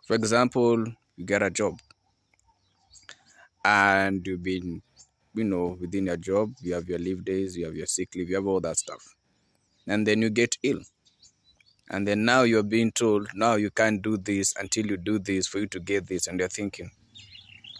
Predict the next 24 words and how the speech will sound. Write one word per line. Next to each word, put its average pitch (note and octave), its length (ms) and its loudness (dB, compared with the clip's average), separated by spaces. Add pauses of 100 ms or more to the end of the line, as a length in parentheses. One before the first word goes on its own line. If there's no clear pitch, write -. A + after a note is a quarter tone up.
(120)
"I've F#2+ 100 -6
been G#2+ 200 2
working A#2+ 260 2
for G#2+ 220 -2
you A2 120 0
for F#2+ 300 -2
X G#2+ 220 0
amount G2 400 0
of E2+ 180 -6
time G#2 320 -2 (880)
in G2 160 0
a F#2+ 140 2
year. A2 420 2 (1040)
Why A2+ 300 6
is G#2+ 280 2
it G#2+ 200 0
that F#2 260 2
my F#2 140 -2
time G2+ 320 -2
for F2+ 200 -2
rest G2+ 420 0
is - 80 -2
something F#2+ 540 -2
that E2+ 280 -6